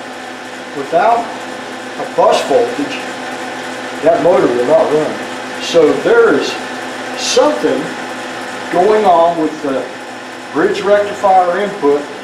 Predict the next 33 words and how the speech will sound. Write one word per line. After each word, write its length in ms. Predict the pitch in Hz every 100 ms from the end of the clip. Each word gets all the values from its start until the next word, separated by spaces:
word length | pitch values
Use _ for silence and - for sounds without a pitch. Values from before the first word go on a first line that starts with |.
| - - -
and 140 | - 160
out 260 | 170 170 170
there 220 | 165 160
at 340 | 147 147 143 147
the 80 | 147
rest 200 | 143 -
of 120 | 135
the 80 | 123
machine. 320 | - 180 170
There 100 | 127
must 220 | 139 - -
be 100 | 123
a 80 | - -
contactor 720 | 208 - - - 165 156 156
or 80 | 139
something 400 | - 170 160 160
that 160 | 139 113
has 240 | 165 -
to 80 | - -
close 480 | 151 147 160 185 - - - - - - - - - - -
to 160 | 151
apply 560 | - - - - 220 - - - - - - - - - - - - - -
that 240 | 151 160 170
A 140 | 170
C 240 | 175 - 180 156
voltage 500 | 160 151 147 135 -
to 60 | 143
the 140 | 131 127
input 380 | - - 143 131
of 220 | - 139 135
the 40 | 131
bridge 240 | 143 131
rectifier. 640 | 135 135 131 - 123 -